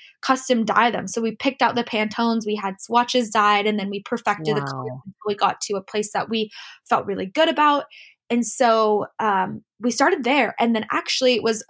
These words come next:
Speaker 1: a recommendation from the fabric company to use a consultant.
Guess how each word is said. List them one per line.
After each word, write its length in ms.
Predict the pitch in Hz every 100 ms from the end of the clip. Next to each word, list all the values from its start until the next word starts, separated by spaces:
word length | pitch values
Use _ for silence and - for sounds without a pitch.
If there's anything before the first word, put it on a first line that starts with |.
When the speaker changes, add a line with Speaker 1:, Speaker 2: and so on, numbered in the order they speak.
| -
Speaker 1:
a 100 | 226
recommendation 880 | 214 240 233 214 208 214 - 214 208
from 500 | - 226 214 214 202
the 80 | 190 -
fabric 340 | 269 370 -
company 520 | - 226 214 208 208 - -
to 280 | 226 214 214 - - _
use 360 | 226 240 220 -
a 260 | 208 202 196 -
consultant. 600 | 247 233 233 220 -